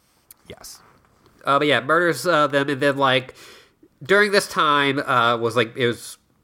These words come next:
Speaker 2: he timed it so that it's, like, a break during the thing, and the, bleh.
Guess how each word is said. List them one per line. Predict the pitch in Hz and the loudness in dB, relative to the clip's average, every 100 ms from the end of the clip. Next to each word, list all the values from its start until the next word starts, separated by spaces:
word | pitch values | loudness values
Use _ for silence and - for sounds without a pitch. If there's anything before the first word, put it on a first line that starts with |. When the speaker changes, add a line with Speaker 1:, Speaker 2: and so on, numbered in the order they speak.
| _ | _
Speaker 2:
he | 160 | -10
timed | - 208 202 | -2 0 2
it | 196 | 2
so | 165 | 0
that | 165 151 | 2 2
it's, | 139 | 2
like, | 135 | 0
a | 127 | 0
break | 135 147 147 | 2 2 2
during | - 139 123 | 0 0 2
the | 131 120 117 117 117 - _ _ _ _ _ _ _ _ _ _ _ _ _ _ _ _ _ _ | 2 4 4 2 -2 -6 _ _ _ _ _ _ _ _ _ _ _ _ _ _ _ _ _ _
thing, | - 120 107 110 - _ _ _ _ | 0 2 0 -4 -16 _ _ _ _
and | 123 120 113 110 113 - - - 415 | 0 2 2 -2 -8 -18 -18 -18 -12
the, | 117 117 107 107 107 - _ _ _ _ _ _ _ | 0 2 4 4 0 -6 _ _ _ _ _ _ _
bleh. | 113 98 92 | -2 -2 -2